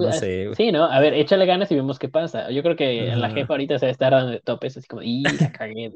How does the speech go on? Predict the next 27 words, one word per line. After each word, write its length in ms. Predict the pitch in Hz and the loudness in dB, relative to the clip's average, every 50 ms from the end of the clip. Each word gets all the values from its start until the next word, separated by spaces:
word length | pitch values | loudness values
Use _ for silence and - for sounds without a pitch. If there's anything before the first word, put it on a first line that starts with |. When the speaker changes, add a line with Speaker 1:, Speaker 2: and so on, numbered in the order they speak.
| - - | -16 -16
Speaker 2:
la 120 | - 139 139 | -14 -14 -10
cagué 360 | - 117 110 117 113 131 131 | -8 -6 -4 -2 -2 0 0
Speaker 1:
<laughs> 0 | |
Speaker 2:
re 160 | 131 123 120 | 0 -2 -2
duro". 340 | 117 120 123 127 120 117 - _ | -4 -4 -4 -4 -4 -6 -8 _
<laughs> 460 | - - - 185 - - - 131 - - - - - - - - - - 135 | -4 0 2 2 4 2 2 0 -2 -10 -18 -18 -18 -14 -10 -10 -8 -8 -8
Speaker 1:
Simón. 500 | - - 110 101 101 101 101 104 123 - _ - - - - - - _ _ _ _ _ | -8 -8 -8 -8 -8 -8 -8 -8 -10 -12 _ -20 -20 -20 -20 -20 -20 _ _ _ _ _
Speaker 2:
Eh, 160 | 147 147 143 | 6 6 6
pero, 520 | 131 143 143 143 139 131 127 123 123 123 - _ _ | 8 6 8 8 8 8 8 8 6 2 -6 _ _
bueno, 360 | - 131 127 120 110 113 120 - _ _ _ | -2 0 0 0 0 -4 -10 -16 _ _ _
pues 140 | - 127 127 | -8 -4 -2
pasando 440 | - 127 127 156 151 165 180 180 180 | -2 2 4 4 4 4 4 4 4
después 320 | 165 139 - 180 175 170 | 4 2 0 -2 -2 0
de, 380 | 175 170 156 139 127 - - - - | 0 0 2 0 0 -4 -6 -10 -6
de 120 | 143 131 | -2 0
Austin 280 | 180 196 - 202 185 143 | 0 0 0 -4 -4 -2
Powers, 340 | 160 160 156 156 170 165 156 | 0 0 2 2 2 0 0
dicen, 280 | 147 135 135 123 123 - - | -4 -8 -8 -10 -12 -10 -10
"Ok, 180 | 135 135 - | -10 -8 -6
eh, 300 | 147 127 127 120 - - _ _ _ - | -6 -4 -4 -6 -6 -10 _ _ _ -10
entonces 640 | 139 135 135 135 175 165 143 147 151 139 - 143 - | -8 -6 -6 -6 -6 -6 -6 -6 -6 -8 -12 -10 -6
Funko 280 | - 175 190 185 247 262 | -4 -4 -2 0 -2 -2
tiene 180 | - 139 123 117 | 0 -2 -4 -4
que 100 | - - | -8 -10
tener 180 | - 123 120 | -10 -10 -8
una 140 | 127 127 127 | -8 -8 -8
mascota". 380 | 135 - 135 - 220 220 - | -8 -10 -2 0 0 0 0